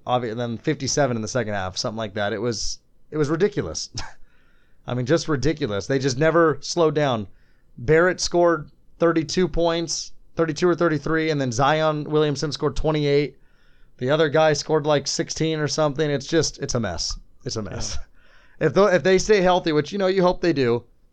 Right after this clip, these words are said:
Speaker 1: it's gonna be, they're,
Speaker 2: Yeah.
Speaker 1: they could be the Alabama of college basketball. But
Speaker 2: It's
Speaker 1: obviously
Speaker 2: crazy
Speaker 1: it's
Speaker 2: 'cause Duke lost so much talent, too. N-, like, two top ten picks.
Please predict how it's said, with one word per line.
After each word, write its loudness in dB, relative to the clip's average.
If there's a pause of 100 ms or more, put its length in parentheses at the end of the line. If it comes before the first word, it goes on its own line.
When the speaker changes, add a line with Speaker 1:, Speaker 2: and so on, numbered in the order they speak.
(180)
Speaker 1:
it's -2
gonna -2
be, -2 (420)
they're, 2
Speaker 2:
Yeah. 0
Speaker 1:
they 4
could 4
be 2
the 4
Alabama 4
of 0
college 2
basketball. -2 (560)
But 0
Speaker 2:
It's 4
Speaker 1:
obviously 4
Speaker 2:
crazy 2
Speaker 1:
it's -2
Speaker 2:
'cause -6
Duke -2
lost 0
so -8
much -8
talent, -6
too. -8
N-, -14 (100)
like, -10
two -6
top -2
ten -4
picks. -6